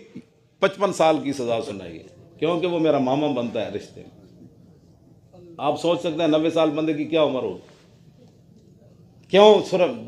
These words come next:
जुर्म सिर्फ यह है कि मौलवी खादिम किसी तरीके से इस मिशन से पीछे हट जाए। मेरे भांजे, मेरे बहनोई, मेरे भतीजे, सारे, पूरा ख़ानदान, जो हमारे हमसाए थे वो भी पकड़ लिए, जो हमारे गांव के जो थे वो सारे पकड़ कर अंदर दे दिए।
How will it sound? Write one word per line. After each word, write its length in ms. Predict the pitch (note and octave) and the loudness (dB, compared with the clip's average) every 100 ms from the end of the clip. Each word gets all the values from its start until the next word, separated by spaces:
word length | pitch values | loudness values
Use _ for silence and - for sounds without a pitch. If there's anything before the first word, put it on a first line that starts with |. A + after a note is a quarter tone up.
| A#2 | 2
जुर्म 300 | E3+ A#3 A#3+ | 6 8 8
सिर्फ 280 | A#3 A3 | 6 4
यह 200 | E3 F3 | 2 2
है 120 | E3+ D#3+ | 2 2
कि 60 | |
मौलवी 240 | D#3 D3+ C#3+ | -2 -2 -2
खादिम 320 | C#3 D3 D3+ | -2 -2 -4
किसी 260 | C#3 D#3+ | -8 -12
तरीके 340 | C#3 C#3+ C#3 C#3 | -8 -6 -6 -6
से 140 | B2+ | -8
इस 180 | G#2+ A2 | -12 -12
मिशन 320 | G#2 A#2+ B2+ A2 | -14 -10 -10 -8
से 100 | G#2 | -10
पीछे 320 | - A2 F#2 | -12 -10 -10
हट 220 | D#2+ D#2 | -10 -14
जाए। 140 | - - F#3 E3+ - - - - - - - - A2 | -20 -20 -20 -20 -20 -20 -20 -20 -20 -20 -20 -20 -6
मेरे 220 | B2 B2+ | -4 -4
भांजे, 480 | F#2+ G#2 C3+ C3+ A#2 | -4 -4 0 0 0
मेरे 260 | B2 C#3 | 0 0
बहनोई, 580 | C3 A#2+ A#2 C3 C#3 B2+ | 0 -2 -2 0 0 -2
मेरे 280 | A2+ C3 B2+ | -2 -2 -2
भतीजे, 720 | G#2+ A2+ C3 C3 C#3 B2 - - | -2 -6 -4 -2 2 2 0 -6
सारे, 380 | - E3+ F#3+ D#3 G2 - - - - _ _ _ | 4 6 6 4 -2 -12 -20 -20 -20 _ _ _
पूरा 220 | E3 F#3 | 0 0
ख़ानदान, 680 | D3+ D3 C3+ B2 D3 D#3 A#2+ - - - - - _ | 2 -2 -2 2 4 4 0 -6 -16 -18 -20 -20 _
जो 260 | A#2+ C#3 C3+ | -6 0 0
हमारे 320 | A2 B2 C3+ | 0 0 0
हमसाए 420 | A#2+ A#2+ D3+ D3 | 0 -2 0 0
थे 180 | C#3+ C3 | 0 -4
वो 200 | A#2 D3+ | -2 -2
भी 120 | E3 D#3+ | 2 2
पकड़ 320 | D#3+ A#2+ B2 | 0 -2 -4
लिए, 280 | A2+ A2 G2+ | -4 -8 -8
जो 200 | A#2+ C3 | -4 -2
हमारे 240 | B2+ C3 | 0 0
गांव 320 | A2 B2 C#3+ C#3 | 0 0 0 0
के 120 | C3 | -4
जो 260 | G#2 A#2+ | -4 -8
थे 80 | G#2 | -8
वो 120 | A#2+ | -10
सारे 300 | B2+ E3+ F3+ | 0 2 4
पकड़ 340 | D3+ C#3+ C#3+ D3 | 2 -2 0 2
कर 80 | C3+ | 0
अंदर 340 | C3+ D3 C3+ | 0 2 2
दे 180 | B2 A#2 | 2 0
दिए। 320 | A2+ A2 - | -2 -4 -6